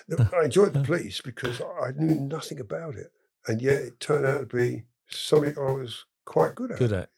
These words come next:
Speaker 1: Uh, you know, I didn't, I didn't know that. Except being a detective, I wasn't big, I wasn't a good detective.
Speaker 2: It wasn't made for everyone.
Speaker 1: No, I wasn't very good at that. And I,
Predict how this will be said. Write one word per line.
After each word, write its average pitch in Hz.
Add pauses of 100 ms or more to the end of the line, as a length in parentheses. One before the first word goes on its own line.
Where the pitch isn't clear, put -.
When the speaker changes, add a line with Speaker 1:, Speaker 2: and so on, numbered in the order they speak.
(160)
Speaker 1:
Uh, 160 (220)
you 202
know, 165
I 160
didn't, - (120)
I -
didn't -
know -
that. 147 (240)
Except 254
being 185
a -
detective, -
I -
wasn't 143
big, - (680)
I 185
wasn't 190
a 110
good -
detective. -
Speaker 2:
It -
wasn't 87
made 85
for 82
everyone. 80
Speaker 1:
No, 185
I 190
wasn't 160
very -
good -
at - (220)
that. 143
And 156
I, 170